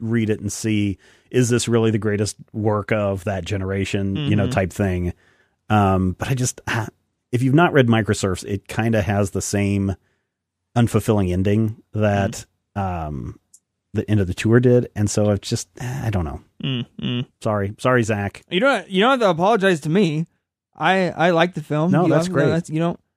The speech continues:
Speaker 2: uh, you don't have to like it. You just had to watch it because I
Speaker 1: Well,
Speaker 2: said
Speaker 1: I
Speaker 2: you were
Speaker 1: wanted to
Speaker 2: gonna,
Speaker 1: watch it.
Speaker 2: <laughs> yeah.
Speaker 1: I mean, I wanted to watch it. I mean, I had seen, like I'd said, I'd seen this, and I think I mentioned it to you
Speaker 2: Yeah.
Speaker 1: before you even saw it. I thought,
Speaker 2: Yeah.
Speaker 1: "Oh, this looks like it's gonna be really good." And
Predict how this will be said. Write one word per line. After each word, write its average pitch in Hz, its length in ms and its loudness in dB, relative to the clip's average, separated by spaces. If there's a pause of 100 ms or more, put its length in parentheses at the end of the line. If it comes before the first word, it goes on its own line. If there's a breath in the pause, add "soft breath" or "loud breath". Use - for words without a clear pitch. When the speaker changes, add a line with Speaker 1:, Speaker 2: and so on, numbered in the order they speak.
(200)
Speaker 2:
uh, 143 440 -2
you 147 100 -2
don't 170 200 -2
have 160 260 -6
to 127 80 -8
like 127 240 -6
it. 165 120 -4 (800)
You 151 80 2
just 143 160 2
had 147 140 4
to 135 80 2
watch 120 320 2
it - 220 -2
because 139 300 -2
I - 40 -6
Speaker 1:
Well, 294 140 0
Speaker 2:
said 277 60 0
Speaker 1:
I 269 80 0
Speaker 2:
you 277 40 0
were - 80 -2
Speaker 1:
wanted 233 200 0
to 156 40 2
Speaker 2:
gonna, 147 80 0
Speaker 1:
watch 214 220 0
it. - 40 0
Speaker 2:
<laughs> - 20 2
yeah. 185 80 2
Speaker 1:
I - 20 0
mean, 170 100 2
I 190 80 2
wanted 190 200 2
to 139 60 2
watch 156 220 0
it. 127 60 -4
I 117 40 -2
mean, 117 140 -2
I 127 320 -2
had 107 180 -4
seen, 120 200 -6
like 110 180 -2
I'd 101 140 -4
said, 135 200 2
I'd 92 200 -4
seen 127 260 2
this, 104 240 2
and 104 80 -4
I 90 60 -4
think 120 160 2
I - 20 2
mentioned 107 320 0
it 76 100 -8
to 95 60 -10
you 104 440 0
Speaker 2:
Yeah. 170 200 2 (160)
Speaker 1:
before 123 240 2
you 113 80 2
even 101 160 0
saw 175 160 4
it. 175 80 2
I - 40 0
thought, - 120 -6
Speaker 2:
Yeah. 156 160 -2
Speaker 1:
"Oh, 135 160 4
this 120 220 -2
looks 107 180 -6
like 92 160 -10
it's 85 80 -12
gonna 104 160 -4
be 117 100 2
really 98 280 -2
good." 156 340 4
And 90 180 -6